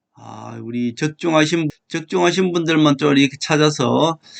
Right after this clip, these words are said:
아, 한번 해보시는 것도 정말로 하나의 재미다, 그렇게 볼 수 있겠습니다. 우리, 우리 딱 한 수 예측에서 적중하신 분들만 찾아서 이렇게 조합을 해보시는 것도 하나의 방법이 아닐까, 그렇게 생각합니다.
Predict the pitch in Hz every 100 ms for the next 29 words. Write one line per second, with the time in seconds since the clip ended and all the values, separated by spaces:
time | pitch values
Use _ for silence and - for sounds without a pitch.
0 | - _ - 113 113 113 113 139 135 151
1 | 147 143 139 123 120 147 120 107 - 123
2 | 127 120 117 120 127 139 131 117 117 135
3 | 139 113 127 - 123 123 113 104 123 117
4 | 104 101 107 113 147 151 _ _ _ _
5 | _ _ _ _ _ _ _ 131 147 156
6 | 156 151 147 - _ _ _ _ _ _
7 | _ _ _ _ _ 139 151 165 165 190
8 | 170 160 131 147 131 123 127 139 151 170
9 | 156 151 151 143 139 131 131 135 131 143
10 | 135 135 131 117 120 123 117 107 139 160
11 | - - _ - 147 127 120 131 135 143
12 | 135 123 113 104 - _ _ - 139 139
13 | 117 131 151 151 - _ 147 160 147 123
14 | 123 127 123 123 123 117 120 120 110 113
15 | 117 123 143